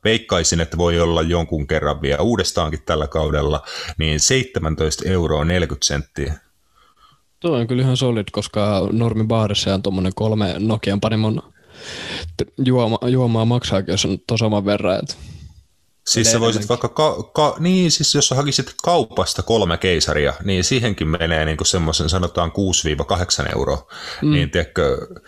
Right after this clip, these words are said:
Speaker 1: ja sit siihen päälle vielä pari hod-, pari hodaria ja yhdeksänkymmentä minuuttia laadukasta jalkapalloa, niin tota,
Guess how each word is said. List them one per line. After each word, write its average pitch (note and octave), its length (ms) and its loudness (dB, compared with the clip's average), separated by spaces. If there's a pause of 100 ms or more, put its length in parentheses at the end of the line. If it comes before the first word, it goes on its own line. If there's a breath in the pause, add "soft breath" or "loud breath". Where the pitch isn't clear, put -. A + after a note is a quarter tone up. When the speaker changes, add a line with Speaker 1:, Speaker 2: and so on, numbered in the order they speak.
(360 loud breath)
Speaker 1:
ja D2+ 120 0
sit F#2+ 300 0
siihen G#2 320 2
päälle F2+ 320 2
vielä F2 220 2
pari G2+ 260 2
hod-, F#2 360 0
pari B2+ 180 2
hodaria F2+ 460 2
ja D#2+ 320 2
yhdeksänkymmentä F#2 520 -2
minuuttia E2+ 500 0
laadukasta E2 520 0
jalkapalloa, A#1 640 -2
niin B1+ 180 -2
tota, - 360 -2